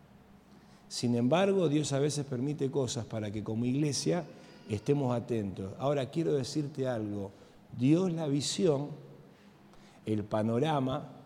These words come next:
se lo va a declarar o manifestar a los líderes. Y por eso un tema como este, que vamos a intentar desmenuzar de manera rápida, es fundamental. ¿Para qué? Para que vos y yo entendamos qué lugar ocupamos en la obra de Dios.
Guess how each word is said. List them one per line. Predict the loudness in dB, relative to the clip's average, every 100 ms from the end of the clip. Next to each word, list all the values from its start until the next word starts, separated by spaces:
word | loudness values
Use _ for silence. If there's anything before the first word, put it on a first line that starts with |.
| -20 -20 -18
se | -12 -6 -2
lo | 2 2
va | 2 2 0
a | 0 0 0 -4 -12 -20 -20 -20 -20 -18 -6
declarar | 2 2 2 0 0 0 0
o |
manifestar | 0 -2 -4 -6 -6 -4
a |
los | -4 0
líderes. | 0 2 0 -6 -12 -16 -20 -20 -20 -20 -20 -20 -20 -2
Y | 0
por | 2 4 4
eso | 4 2
un | 2
tema | 2 2 2
como | 0 2 2
este, | 2 0 -4 -4
que | 0
vamos | 0 0 0 -2
a | -4 -2
intentar | 0 0 0 0 0 4 4
desmenuzar | 4 4 2 0 2 2 2 0 -8 -18 -20 -20 -8
de | -2
manera | 0 2 2 2
rápida, | 4 2 2 0 -2 -2 -2
es | -4
fundamental. | -2 -2 0 0 -2 -2 -2
¿Para | -2 -2 -2 -2
qué? | -2 -2 -6 -16 -20 -14 -4
Para | -2 0
que | 0
vos | 0 0
y | -2
yo | -2
entendamos | -2 -2 0 0 2 2 2 0 -4 -4
qué | 0
lugar | 2 2 2 0
ocupamos | 0 0 2 2 0
en | 0
la | 0
obra | 2
de | 2 2
Dios. | 2 0 -2 -10